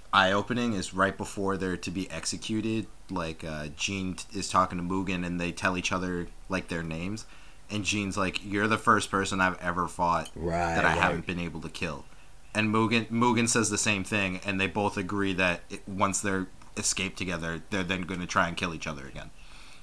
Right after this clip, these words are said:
Speaker 1: And then at the end of the show, that's exactly what happens, where Mugen and Jin are about to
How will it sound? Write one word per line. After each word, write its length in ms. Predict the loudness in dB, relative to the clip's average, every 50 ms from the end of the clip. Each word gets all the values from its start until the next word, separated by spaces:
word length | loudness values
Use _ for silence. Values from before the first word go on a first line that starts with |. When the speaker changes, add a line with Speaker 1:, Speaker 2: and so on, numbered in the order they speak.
| -14 -8 2 4
Speaker 1:
And 160 | 6 6 8
then 200 | 8 6 6 6 4
at 160 | 2 2 2
the 140 | 2 2 2
end 120 | 4 2
of 60 | 2 2
the 80 | 4
show, 540 | 6 8 8 10 10 10 8 6 4 0 -4 -8 -12 -16 -4 0
that's 180 | 4 4 4 4
exactly 380 | 4 4 6 6 6 4 2
what 140 | 0 2 4
happens, 360 | 4 4 4 2 0 -4 -4
where 100 | -2 -2
Mugen 300 | -2 -2 -2 -2 -2 -2
and 100 | -2 0
Jin 220 | 0 0 0 0 2
are 120 | 2 2
about 240 | 2 4 2 2 2
to 180 | 0 -4 -4